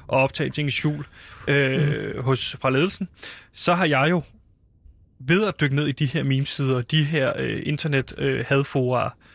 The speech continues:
Speaker 1: som jeg selv i gamle dage har været en del af, men jeg har taget afstand fra, efter det begyndte at angribe mig, så har jeg jo lagt mærke til, Gansimir,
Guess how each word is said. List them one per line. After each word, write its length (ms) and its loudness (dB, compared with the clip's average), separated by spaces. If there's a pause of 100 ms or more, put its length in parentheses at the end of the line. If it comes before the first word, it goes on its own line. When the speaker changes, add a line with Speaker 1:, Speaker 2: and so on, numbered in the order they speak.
(120)
Speaker 1:
som 180 0
jeg 120 0
selv 200 0
i 40 -4
gamle 200 0
dage 100 0
har 80 0
været 120 0
en 40 -4
del 220 -2
af, 200 -2
men 140 0
jeg 80 0
har 60 -4
taget 180 -2
afstand 280 -2
fra, 200 -4
efter 160 -6
det 100 -2
begyndte 240 0
at 40 2
angribe 240 -4
mig, 200 2 (560)
så 240 0
har 120 2
jeg 80 4
jo 80 4
lagt 200 0
mærke 180 2
til, 140 0
Gansimir, 460 2